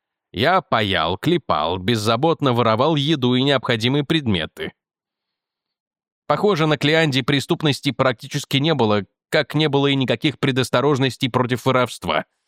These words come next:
которым я занимался довольно активно. Либо преступники были уничтожены как класс, либо они правят этой планетой. Последнее очень похоже на правду.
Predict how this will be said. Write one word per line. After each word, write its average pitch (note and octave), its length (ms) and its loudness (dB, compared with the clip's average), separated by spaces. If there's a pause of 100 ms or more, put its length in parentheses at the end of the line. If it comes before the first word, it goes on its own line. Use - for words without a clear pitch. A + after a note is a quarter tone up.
(220)
которым B2 340 0
я A2+ 140 2
занимался A#2+ 540 2
довольно G#2+ 420 0
активно. D3 560 -4 (840)
Либо G3 360 2
преступники F3 640 -2
были D#3 180 0
уничтожены D#3 640 2
как C3+ 220 0
класс, F3+ 320 2
либо D3 260 2
они C#3+ 220 2
правят C3 420 0
этой B2+ 180 0
планетой. E2+ 720 -2 (600)
Последнее F3+ 680 0
очень C#3+ 340 0
похоже A#2 380 0
на A2+ 160 2
правду. E2+ 500 -2